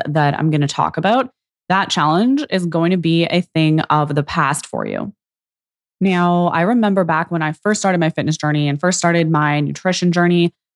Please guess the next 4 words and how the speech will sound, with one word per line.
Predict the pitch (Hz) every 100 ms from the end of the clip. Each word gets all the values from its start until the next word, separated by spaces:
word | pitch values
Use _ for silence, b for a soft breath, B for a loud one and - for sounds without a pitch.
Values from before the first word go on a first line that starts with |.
| _ -
I | 185 254
also | 190 190 196 220
struggled | 220 175 226 180 160 165 -
to | - 196 190 190 202 208 214